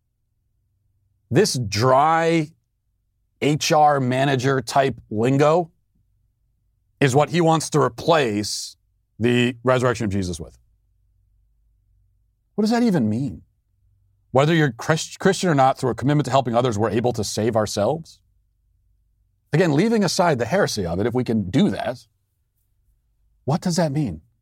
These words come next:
Helping others, what? So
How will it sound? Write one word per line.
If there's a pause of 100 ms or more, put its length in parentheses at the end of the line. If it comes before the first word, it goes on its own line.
(480)
Helping
others, (300)
what? (1600)
So